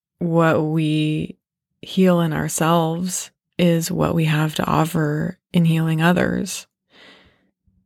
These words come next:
And so in my work with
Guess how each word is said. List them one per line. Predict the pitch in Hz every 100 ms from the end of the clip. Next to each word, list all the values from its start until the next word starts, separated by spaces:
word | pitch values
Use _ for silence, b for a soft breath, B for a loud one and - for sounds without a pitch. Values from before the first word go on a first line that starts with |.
| _ _ _ _ _ -
And | - 160
so | - 165 156 151
in | - 160
my | 160 151
work | 156 170 170 - -
with | 147 151 -